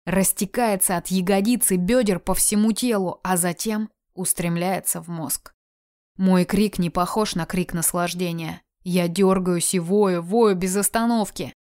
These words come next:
Не наслаждение он мне дарит, а самую настоящую пытку. И если бы мне не нравилось это острое, рискованное, болезненное хождение по грани, я бы, возможно, уже потеряла сознание.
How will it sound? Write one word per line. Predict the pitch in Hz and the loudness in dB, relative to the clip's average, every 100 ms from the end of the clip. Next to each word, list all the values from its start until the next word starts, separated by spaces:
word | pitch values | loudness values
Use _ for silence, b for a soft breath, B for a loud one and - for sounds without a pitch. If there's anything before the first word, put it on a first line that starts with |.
| _ _ | _ _
Не | 190 196 190 | 4 6 8
наслаждение | 185 - 185 170 175 190 196 180 | 6 2 2 0 2 2 4 2
он | 170 170 | 0 0
мне | 175 | -2
дарит, | 170 185 165 160 180 | 0 0 -2 -2 -2
а | |
самую | 180 240 214 190 | 0 2 2 2
настоящую | 180 170 196 196 208 196 208 | 2 0 0 0 0 -2 -4
пытку. | 190 226 208 - 180 - _ _ - | -4 -2 -4 -2 -4 -6 _ _ 0
И | |
если | 190 185 196 190 | 4 4 4 2
бы | 175 175 | 2 4
мне | 180 202 | 4 4
не | 196 | 4
нравилось | 180 185 196 196 180 170 | 4 2 2 0 0 -2
это | 175 180 - - | -2 -2 -2 2
острое, | 208 190 - 175 160 | 2 2 0 -4 0
рискованное, | 185 - - 240 202 185 170 | 2 0 2 2 4 2 0
болезненное | 165 175 185 208 240 208 196 180 175 | -2 0 2 2 2 2 2 2 0
хождение | 202 180 180 226 214 180 | -2 -2 0 2 2 2
по | - 180 | 0 0
грани, | 185 208 226 196 | 0 0 2 2
я | 175 180 220 | 2 2 4
бы, | 190 | 4
возможно, | 180 180 196 233 220 190 | 4 2 4 2 2 2
уже | 180 180 208 220 | 0 0 0 0
потеряла | 202 190 185 180 175 | 0 -2 0 2 2
сознание. | 180 180 180 185 170 175 180 | 2 0 0 -2 -2 -6 -8